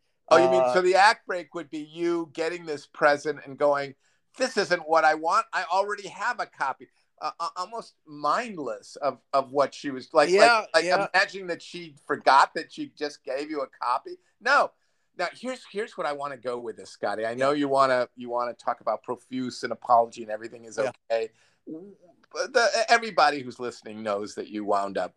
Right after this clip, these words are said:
Speaker 1: on the right side
Speaker 2: Oh,
Speaker 1: with,
Speaker 2: yeah.
Speaker 1: with her. So you don't really need to tell us all that stuff.
Speaker 2: No, no.
Speaker 1: But, but, uh, one thing I think, uh, that, that was, uh, that, that came out of this is that what if all of, and I'm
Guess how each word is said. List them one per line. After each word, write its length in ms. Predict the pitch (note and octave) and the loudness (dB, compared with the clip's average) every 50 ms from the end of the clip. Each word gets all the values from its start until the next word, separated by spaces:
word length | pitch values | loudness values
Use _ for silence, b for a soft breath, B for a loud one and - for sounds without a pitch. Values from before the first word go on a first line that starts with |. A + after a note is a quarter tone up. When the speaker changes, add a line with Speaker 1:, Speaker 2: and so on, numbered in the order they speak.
| _ _ _ _ _ - | _ _ _ _ _ 0
Speaker 1:
on 180 | - G#2+ G#2 G#2 | 0 2 2 0
the 80 | G#2 | -2
right 280 | G2+ G#2 G2+ G2 F#2+ - | 0 0 0 0 -2 -8
side 320 | - - A2 F#2 F2+ F#2 D#3 | -4 -2 -2 -2 -2 0 2
Speaker 2:
Oh, 120 | D#3+ C#3+ | 2 2
Speaker 1:
with, 100 | B2 A#2+ | 2 -2
Speaker 2:
yeah. 160 | A2+ F#2+ F2 F2+ | -6 -10 -12 -16
Speaker 1:
with 100 | - _ - | -10 _ -4
her. 120 | F#2+ G2+ | -4 -4
So 140 | G2 - D#3 | -4 -2 0
you 100 | E3+ F#3+ | 4 6
don't 160 | G3+ F#3+ F3 | 6 6 6
really 180 | E3 D3+ C#3 C3 | 4 2 2 0
need 160 | B2+ B2 A2 | -4 -8 -10
to 140 | A#2 G#2 - _ _ _ | -10 -12 -12 _ _ _
tell 200 | - A#2+ A2+ A2 | -4 -2 0 0
us 160 | G#2+ G#2+ - A2+ | 0 -2 -4 -6
all 160 | G2 F#2+ G2 | -6 -6 -4
that 200 | G#2+ G2+ G2+ - | -4 -4 -4 -6
stuff. 180 | - - G2+ F3+ | -8 -8 -2 0
Speaker 2:
No, 220 | E3+ A#2 E2+ - _ _ _ | 0 0 -2 -6 _ _ _
no. 200 | - C#3 A#2 E2+ - | -8 -8 -8 0 2
Speaker 1:
But, 220 | D3 D3 - - _ | 4 2 2 0 _
but, 280 | C3+ A2+ - D#3+ C#3+ - _ _ _ _ _ _ _ _ _ _ _ _ _ | -6 0 0 0 0 -2 _ _ _ _ _ _ _ _ _ _ _ _ _
uh, 160 | D3 D3+ C#3 - - | 4 4 4 2 -2
one 300 | - D3+ D#3 E3 F3+ B3 | -12 -10 -8 -8 -8 -10
thing 200 | - - C#4+ F#3+ | -14 -18 -16 -10
I 100 | F3+ E3 | -10 -10
think, 340 | D#3+ - _ F#3+ D#3 D3 _ _ - | -10 -10 _ -12 -12 -12 _ _ -18
uh, 60 | - A#2 - _ | -18 -18 -6 _
that, 180 | - C#3+ C3+ - - _ _ _ _ | 2 2 2 2 -2 _ _ _ _
that 260 | - C#3+ C3+ C3 - _ _ - | 4 4 4 4 2 _ _ -16
was, 640 | C#3 C3+ C#3+ C#3 D3 E3 E3 D#3 C#3+ - - - _ | -4 0 2 4 4 2 0 -2 -6 -14 -20 -12 _
uh, 180 | D3 C#3 B2+ A2+ - _ C3 C3 B2 | -4 -4 -4 -4 -10 _ -20 -10 -4
that, 160 | C#3+ C#3 B2 - _ _ | -4 -4 -4 -4 _ _
that 200 | C#3 C3+ - _ | -8 -8 -8 _
came 240 | - - D3+ D3 D3 | -12 -12 -8 -4 -2
out 180 | C#3+ D#3+ F3+ | 0 0 0
of 100 | F3 D#3 | 0 -2
this 260 | C#3 B2+ B2+ - - D3 | -4 -8 -8 -8 -10 -10
is 160 | C#3+ - - | -12 -4 2
that 240 | D3+ C#3 - - _ _ _ _ _ _ | 4 4 4 2 _ _ _ _ _ _
what 180 | - E3 G#3+ C4 | 0 0 2 2
if 180 | C4+ A3+ - - _ _ | 0 -4 -6 -12 _ _
all 400 | - C3 D3 E3 F3 F#3+ F#3+ F3 | -4 -2 0 0 0 0 0 -2
of, 180 | E3 D3+ C3+ _ _ _ _ - A2+ - - | -4 -6 -8 _ _ _ _ -20 -18 -10 -10
and 120 | C3 C3 | -8 -8
I'm 160 | C3 C3 A#2+ | -8 -12 -14